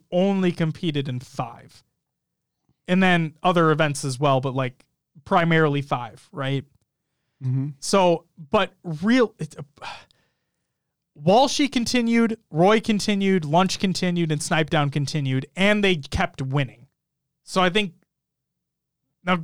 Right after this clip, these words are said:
Speaker 1: you can't deny Ogre one and his domination in the era that he played. But I think the reason why he wasn't higher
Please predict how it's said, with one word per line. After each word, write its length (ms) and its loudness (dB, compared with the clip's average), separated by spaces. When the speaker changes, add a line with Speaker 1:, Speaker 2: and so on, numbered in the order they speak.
Speaker 1:
you 140 -2
can't 340 0
deny 760 2
Ogre 320 4
one 500 2
and 260 2
his 320 0
domination 800 2
in 80 0
the 180 -6
era 280 4
that 120 0
he 60 -2
played. 500 -6
But 100 2
I 140 2
think 560 -2
the 180 -2
reason 720 -2
why 420 2
he 260 -2
wasn't 400 0
higher 680 0